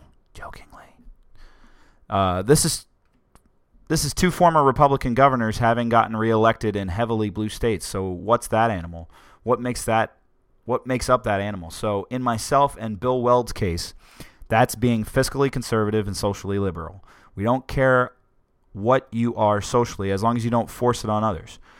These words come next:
The third unique leg on that stool is ready to be skeptical about the military interventions, the fact that these military interventions have led to the unintended consequence of things being made worse,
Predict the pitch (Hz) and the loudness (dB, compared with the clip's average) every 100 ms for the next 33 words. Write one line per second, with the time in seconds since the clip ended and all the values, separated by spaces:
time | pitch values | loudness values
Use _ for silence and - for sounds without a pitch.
0 | - - 104 - 147 147 123 117 139 156 | -14 -10 -4 2 4 4 0 -2 -2 -4
1 | 110 123 135 110 101 110 107 104 - - | 4 6 6 4 -2 -4 -2 -2 -4 -4
2 | 127 127 127 123 101 92 107 113 110 98 | -2 0 0 -2 -6 -2 0 0 -2 -4
3 | 104 104 - 117 110 - 110 104 95 101 | -4 -4 -4 -2 -2 -6 -6 -4 0 0
4 | 95 98 107 110 - 107 107 101 98 101 | 0 -6 -4 -4 -4 -4 -2 -4 -6 -8
5 | 92 98 95 98 98 95 90 - _ _ | -6 -8 -8 -10 -10 -10 -12 -18 _ _
6 | _ _ _ _ - 101 - 135 113 - | _ _ _ _ -10 -8 -2 2 2 2
7 | 110 101 - _ _ _ _ _ _ _ | 0 0 -4 _ _ _ _ _ _ _
8 | - - - 135 110 123 117 120 113 113 | -12 -6 4 4 4 2 2 2 0 0
9 | 113 110 110 - 107 107 95 117 151 143 | 0 0 -2 -2 0 0 2 4 4 4
10 | - 123 120 - 143 151 139 143 131 - | -2 0 0 2 0 2 0 0 0 2
11 | 131 - - 123 120 104 - 131 131 107 | 2 2 -2 -2 0 -4 -2 -2 -2 -2
12 | 120 120 117 110 120 156 127 - | 0 0 0 2 6 6 4 -4